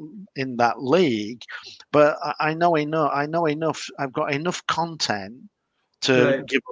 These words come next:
Speaker 1: a lot away for free and still have more to give. Um, so,
Speaker 2: Absolutely.
Speaker 1: but I,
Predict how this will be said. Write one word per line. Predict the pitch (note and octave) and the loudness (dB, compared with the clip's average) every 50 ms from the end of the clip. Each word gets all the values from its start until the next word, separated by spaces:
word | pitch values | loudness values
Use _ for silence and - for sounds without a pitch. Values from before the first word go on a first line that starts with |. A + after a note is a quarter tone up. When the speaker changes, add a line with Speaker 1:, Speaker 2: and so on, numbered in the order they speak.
| - - | 2 6
Speaker 1:
a | D3+ | 6
lot | D#3+ E3+ | 8 8
away | D#3 C#3+ C#3 C3+ | 8 6 6 4
for | B2 - A#2+ | 4 0 -4
free | - - D3 D#3 C#3 A#2+ A#2 A#2 A#2 A2+ A#2 | -4 0 2 4 4 4 2 0 -4 -6 -8
and | B2 B2 - | -8 -8 -8
still | - - - C#3 B2+ A#2 | -8 -2 -2 -2 -2 0
have | A#2+ A#2+ G#2+ G#2 | -2 -2 -2 -4
more | B2 B2 A#2+ A#2 A2+ | -4 -2 -2 -2 -2
to | - - A2 G#2+ | -4 -8 -10 -10
give. | - B2 A2+ G#2+ G2+ - - _ _ _ _ _ - - _ - | -8 -8 -8 -8 -8 -14 -16 _ _ _ _ _ -20 -20 _ -8
Um, | - A#2 A#2+ A#2 A#2 A#2 B2 - | -4 0 2 2 2 0 -2 -4
so, | - - A#2+ | 0 2 6
Speaker 2:
Absolutely. | A#2+ B2 A#2+ A#2+ A#2+ B2+ C3+ - _ _ _ _ _ _ _ _ _ _ _ _ - _ _ _ _ - - - - | 8 8 8 8 6 4 -2 -8 _ _ _ _ _ _ _ _ _ _ _ _ -20 _ _ _ _ -18 -12 -6 0
Speaker 1:
but | C#3+ C#3 | 4 4
I, | C#3 | 6